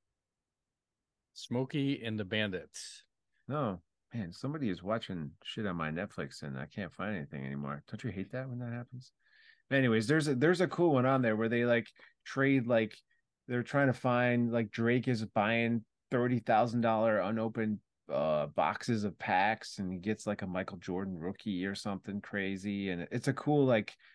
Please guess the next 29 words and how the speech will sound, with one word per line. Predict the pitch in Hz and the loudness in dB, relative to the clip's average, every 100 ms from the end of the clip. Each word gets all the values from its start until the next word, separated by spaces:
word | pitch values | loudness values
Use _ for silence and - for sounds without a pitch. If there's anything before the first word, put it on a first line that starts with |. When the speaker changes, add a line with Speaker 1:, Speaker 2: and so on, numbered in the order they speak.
| _ | _
Speaker 2:
show | - 127 120 | -6 0 2
about | 107 92 92 92 - | 2 4 2 2 -2
the | 110 104 107 92 | -8 -6 -6 -4
most | 113 113 - | -2 -2 -4
famous, | 123 117 110 107 - - - _ _ _ _ - | -2 2 2 0 -2 -6 -8 _ _ _ _ -6
um, | 92 90 85 82 98 | -4 -2 -4 -8 -8
collector | - 104 107 - 98 85 | -2 0 0 -2 -4 -4
company | - 92 92 85 82 | -6 -6 -6 -6 -6
out. | 78 76 - _ _ | -4 -4 -6 _ _
It, | 90 - _ _ 92 | -12 -12 _ _ -10
um, | 78 76 71 76 85 _ _ _ _ | -8 -6 -8 -12 -16 _ _ _ _
they, | 101 95 | -8 -4
they | 101 82 | -6 -6
trade, | - 98 92 | -4 -4 -2
like, | 80 82 | -4 -4
all | 73 | -4
the | 76 | -4
sports | - - 82 85 | -10 -8 -8 -8
shit, | - - - _ - | -12 -14 -16 _ -10
you | 90 | -6
know? | 82 | -4
Speaker 1:
Mm. | 113 107 95 - _ _ _ | -4 -4 -10 -18 _ _ _
Speaker 2:
So | - - | -16 -2
I | 104 | -2
would | 107 | 0
highly | 101 90 | -2 -4
recommend | 87 85 85 78 | -6 -8 -10 -8
it. | 80 | -10
I | - | -12